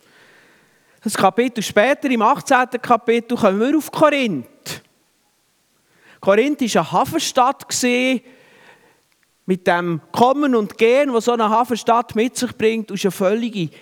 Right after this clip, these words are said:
sittenlose Stadt gewesen. Für eine so,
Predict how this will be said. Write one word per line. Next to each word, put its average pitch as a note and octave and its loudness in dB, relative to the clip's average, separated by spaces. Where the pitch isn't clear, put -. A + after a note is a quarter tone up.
sittenlose A3+ -2
Stadt - -6
gewesen. - -6
Für A#3+ 0
eine A3 0
so, A#3+ 0